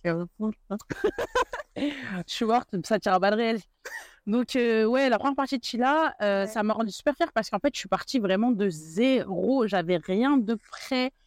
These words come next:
Speaker 2: Euh, juste, je chantais et on est venu vers moi parce qu'en fait, ils voulaient une, une fille
Speaker 1: Une fille.
Speaker 2: qui fasse la première partie de Chilla.
Speaker 1: Mm.
Speaker 2: Mais j'avais sorti aucun son. Euh, je faisais juste des covers sur Instagram, voilà, et j'ai préparé un set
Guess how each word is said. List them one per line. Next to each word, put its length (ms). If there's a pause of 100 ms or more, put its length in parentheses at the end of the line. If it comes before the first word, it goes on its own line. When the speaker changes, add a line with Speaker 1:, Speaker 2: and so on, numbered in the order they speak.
(420)
Speaker 2:
Euh, 540
juste, 280
je 40
chantais 460
et 40
on 100
est 60
venu 140
vers 140
moi 120
parce 200
qu'en 120
fait, 160
ils 80
voulaient 220
une, 120 (400)
une 160
fille 320
Speaker 1:
Une 160
fille. 200
Speaker 2:
qui 60
fasse 200
la 100
première 220
partie 260
de 140
Chilla. 300 (340)
Speaker 1:
Mm. 100 (220)
Speaker 2:
Mais 260
j'avais 220
sorti 380
aucun 320
son. 500 (300)
Euh, 60
je 80
faisais 200
juste 180
des 80
covers 340
sur 220
Instagram, 840
voilà, 340
et 120
j'ai 180
préparé 460
un 160
set 240